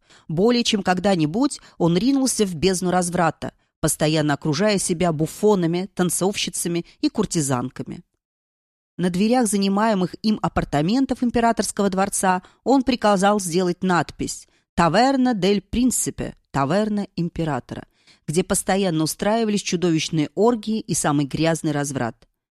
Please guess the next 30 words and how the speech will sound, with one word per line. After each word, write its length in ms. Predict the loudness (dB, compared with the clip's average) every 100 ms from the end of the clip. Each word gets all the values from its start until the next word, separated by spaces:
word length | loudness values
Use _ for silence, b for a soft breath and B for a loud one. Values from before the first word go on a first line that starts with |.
| _ _ _ -6
Среди 240 | -4 -2 -2
своих 300 | 0 0 0
достойных 480 | 0 0 0 -2
компаньонов 680 | -2 -4 -2 0 0 0 -2 _ b b 0
Люций 320 | 2 2 -2
проводил 420 | 0 2 2 0
целые 340 | 0 0 2 2
ночи 320 | 0 -2 -4
в 120 | -4
пьянстве 580 | -2 0 0 -2 -4 -6
и 180 | -2 -2
неприличных 720 | 0 -2 -2 -2 -4 -6 -4
играх, 480 | -4 -2 -4 -8 _ _ _ _
но, 140 | -4 -2
кроме 360 | 0 2 2
того, 380 | 0 -2 -2 -6 b b b
он 180 | 0
тратил 380 | 2 2 2 0
массу 400 | 2 2 0 -4
денег. 540 | -2 0 0 -2 -10 _ _ _ _ _
Довольно 380 | 2 4 4 2
сказать, 420 | 2 0 2 0
что 200 | 0 0
один 340 | 0 0 0 2
раз 300 | 2 0 0
он 160 | 0 0
истратил 480 | 0 0 0 0
шесть 540 | -2 0 0 0 0 -2
миллионов 640 | 0 2 2 2 2 0
сестерций 800 | -4 -6 -2 -2 -2 -4 -4